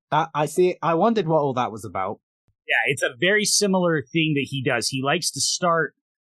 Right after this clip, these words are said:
Speaker 2: with the, the viewpoint of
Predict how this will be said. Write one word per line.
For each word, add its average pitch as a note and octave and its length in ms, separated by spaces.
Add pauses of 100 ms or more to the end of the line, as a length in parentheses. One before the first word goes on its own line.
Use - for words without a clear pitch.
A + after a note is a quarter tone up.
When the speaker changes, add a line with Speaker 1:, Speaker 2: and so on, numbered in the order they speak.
(280)
Speaker 2:
with D3+ 240 (760)
the, C3 240
the C#3 100
viewpoint D3+ 640
of C3 160